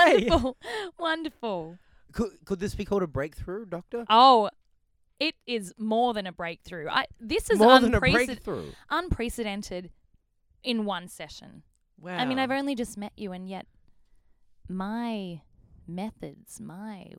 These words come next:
Speaker 1: way of challenging what's effectively going on in your brain, this apologetics disorder, I have, I have used my skills,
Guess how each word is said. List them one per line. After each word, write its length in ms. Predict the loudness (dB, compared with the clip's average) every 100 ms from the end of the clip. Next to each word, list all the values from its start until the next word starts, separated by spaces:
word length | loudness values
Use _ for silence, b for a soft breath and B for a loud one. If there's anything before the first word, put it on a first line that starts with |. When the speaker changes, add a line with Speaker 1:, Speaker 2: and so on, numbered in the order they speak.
| -14
Speaker 1:
way 240 | -12 -12
of 140 | -14 -16
challenging 760 | -12 -8 -4 -4 -6 -12 -16 -20 _ _ _ _ _ _ _ _
what's 180 | -12 -10
effectively 540 | -10 -8 -8 -10 -8 -8
going 360 | -6 -8 -8 -10
on 200 | -10 -10
in 120 | -10
your 160 | -12
brain, 340 | -10 -10 -10 -10
this 260 | -12 -16 -20 _ _ _ _ _ _ _ _ _ _ b _
apologetics 1120 | -12 -10 -8 -8 -8 -10 -14 -14 -18 -20 -20 _ _
disorder, 540 | -14 -14 -16 -16 -20 -20 _ _ _ _ _ _ _ _ _ _ _ _ _ _ _ _ -8
I 220 | -4 -2
have, 320 | 0 -2 -4 -10 -20 _ _ _ _ _ _ _ _ -6
I 60 |
have 180 | -2 -2
used 500 | -4 -6 -6 -8 -10
my 240 | -8 -8 -8
skills, 680 | -12 -12 -14 -14 -18 -20